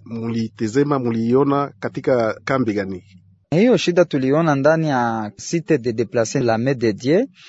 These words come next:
Speaker 1: La Main de Dieu.
Speaker 2: Eh, ndio, na shida hiyo iliweza kuonekana hata ndani ya, ya, ya site de déplacés la Basse du Congo, pia Rusayo trois.
Speaker 1: Mulitembea pia katika kambi zingine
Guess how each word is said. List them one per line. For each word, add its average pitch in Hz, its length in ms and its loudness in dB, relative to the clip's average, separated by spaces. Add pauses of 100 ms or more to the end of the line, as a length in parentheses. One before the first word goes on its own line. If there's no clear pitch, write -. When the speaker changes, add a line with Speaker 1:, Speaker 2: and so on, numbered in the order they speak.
(140)
Speaker 1:
La 104 60 -14
Main 117 180 -12
de 95 100 -14
Dieu. - 200 -8
Speaker 2:
Eh, 117 120 2
ndio, 113 340 0
na 123 640 2
shida 160 300 0
hiyo 165 160 6
iliweza 139 340 4
kuonekana 131 600 0
hata 139 300 2
ndani 139 360 0
ya, 110 640 -2 (400)
ya, 113 520 2
ya 110 220 2
site 139 460 -4
de 120 120 -2
déplacés 117 880 0 (240)
la 117 420 4
Basse 120 360 0
du 117 160 -6
Congo, 120 580 0 (280)
pia 156 340 6
Rusayo 117 480 0
trois. 95 320 -8 (380)
Speaker 1:
Mulitembea 156 600 2
pia 165 440 2 (140)
katika 151 300 -2
kambi 147 680 0 (100)
zingine 165 680 2